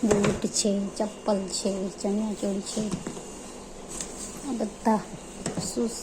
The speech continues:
મારા જ છે. હવે હું પહેરતી નથી, આપણે બધું પાછું ભરી મૂકીએ, કેમ કે આપણે ધુસિયારા કરીએ છીએ, પછી નિરાતે કોક દી બતાવશી. કરી દઈ બેગને બંધ.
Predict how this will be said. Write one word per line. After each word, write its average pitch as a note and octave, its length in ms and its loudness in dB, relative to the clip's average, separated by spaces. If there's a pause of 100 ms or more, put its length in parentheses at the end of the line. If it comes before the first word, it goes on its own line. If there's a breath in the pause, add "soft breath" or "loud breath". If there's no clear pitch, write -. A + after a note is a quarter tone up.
(140)
મારા G#3 240 4
જ - 160 -6
છે. - 180 0 (1120)
હવે G#3 180 2
હું F#3 260 6
પહેરતી G3+ 360 2 (100)
નથી, B3+ 380 0 (1500)
આપણે G3+ 260 2
બધું G3 240 2
પાછું G#3 280 6 (180)
ભરી G#3+ 300 10
મૂકીએ, B3+ 340 8 (200)
કેમ A#3+ 180 12
કે - 100 2
આપણે F#3+ 280 0
ધુસિયારા A3 500 6
કરીએ C#4+ 300 8
છીએ, - 140 -2
પછી G#3+ 260 4
નિરાતે G3+ 360 6
કોક G3 260 0
દી C#4+ 120 2 (220)
બતાવશી. C#4 600 6 (1700)
કરી G#3 240 2
દઈ G3+ 220 0
બેગને G#3 360 4
બંધ. D4 160 6